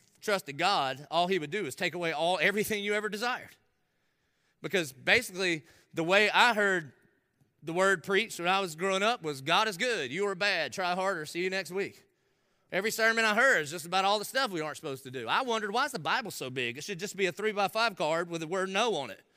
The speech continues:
Hey, can I?" No, you can't. There it is, all right?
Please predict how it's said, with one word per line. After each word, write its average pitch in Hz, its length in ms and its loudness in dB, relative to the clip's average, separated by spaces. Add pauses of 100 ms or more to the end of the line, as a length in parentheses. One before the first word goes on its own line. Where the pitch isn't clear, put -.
(220)
Hey, 220 180 6
can 190 160 0
I?" 214 280 6
No, 147 340 4
you 160 100 -6
can't. 139 280 0
There 147 160 0
it 151 40 -2
is, 131 240 -4
all 139 120 -4
right? 170 240 0